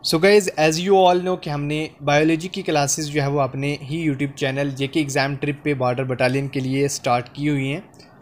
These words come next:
So आज का जो हमारा लेक्चर होने वाला है, ये लेक्चर बायो के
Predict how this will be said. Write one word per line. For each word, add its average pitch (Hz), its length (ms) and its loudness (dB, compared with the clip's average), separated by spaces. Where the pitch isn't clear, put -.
So 180 420 6
आज 180 300 4
का 233 140 -4
जो 214 160 -2
हमारा 196 340 0
लेक्चर 165 360 -2
होने 156 240 -2
वाला 143 280 4
है, 143 320 -2
ये 175 140 4
लेक्चर 190 540 0
बायो 147 400 2
के 170 240 -2